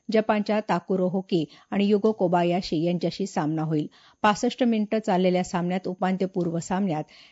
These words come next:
बीएफडब्ल्यू जागतिक स्पर्धेत कांस्यपदक विजेता सात्विक साईराज आणि चिराग शेट्टी यांनी रियान अर्दियांतो आणि रहमत हिदायत यांचा पराभव केला.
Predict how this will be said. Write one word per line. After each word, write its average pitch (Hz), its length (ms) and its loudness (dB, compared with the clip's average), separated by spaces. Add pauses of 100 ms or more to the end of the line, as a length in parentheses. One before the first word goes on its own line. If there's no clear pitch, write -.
बीएफडब्ल्यू 214 880 2
जागतिक 196 480 -2
स्पर्धेत 185 400 -2 (100)
कांस्यपदक 208 560 -2
विजेता 175 420 0 (280)
सात्विक 220 440 0 (120)
साईराज 190 540 0
आणि 175 180 -2
चिराग 175 340 0
शेट्टी 185 300 -4
यांनी 185 320 0 (320)
रियान 220 400 4
अर्दियांतो 185 800 0 (180)
आणि 202 160 2
रहमत 214 400 2
हिदायत 190 440 2
यांचा 175 280 -2
पराभव 165 420 0
केला. 170 300 -2